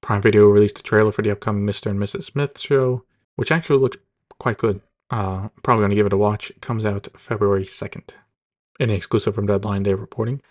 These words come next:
that Snoop Dogg's upcoming film, The Underdogs, will not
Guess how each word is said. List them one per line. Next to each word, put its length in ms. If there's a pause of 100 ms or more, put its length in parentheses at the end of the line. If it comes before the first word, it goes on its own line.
(220)
that 240
Snoop 260
Dogg's 340
upcoming 360
film, 240
The 220
Underdogs, 680
will 140
not 480